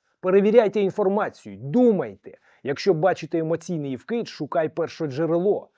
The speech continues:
Якщо бачиш акаунт без фото, який розганяє зраду, не ведись. Бо алгоритми працюють так, що кожен твій коментар, кожен твій лайк, кожне твоє «поділитися» піднімає цей пост, і його бачить все більше і більше людей.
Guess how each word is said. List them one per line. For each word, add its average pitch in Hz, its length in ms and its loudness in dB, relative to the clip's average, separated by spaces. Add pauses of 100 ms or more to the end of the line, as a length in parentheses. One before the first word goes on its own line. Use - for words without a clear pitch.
(200)
Якщо 147 260 -2
бачиш 170 400 0
акаунт 165 420 -4
без 135 280 -6
фото, 208 440 -4
який 156 300 -4
розганяє 147 640 -4
зраду, 151 440 -2
не 160 180 -4
ведись. 175 680 -2 (380)
Бо 160 160 2
алгоритми 175 680 2
працюють 180 640 -6
так, 190 260 -4
що - 180 -16
кожен 190 380 -2
твій 185 160 -8
коментар, 175 640 -6
кожен 196 360 -2
твій 208 200 -4
лайк, 202 320 -2 (100)
кожне 185 300 2
твоє 190 280 0
«поділитися» 170 720 -2
піднімає 196 540 0
цей 165 200 -4
пост, 240 340 -4
і 196 60 -6
його 180 240 -2
бачить 190 380 -2
все - 180 -10
більше 214 480 -6
і 208 80 -4
більше 190 340 -6
людей. 190 460 -4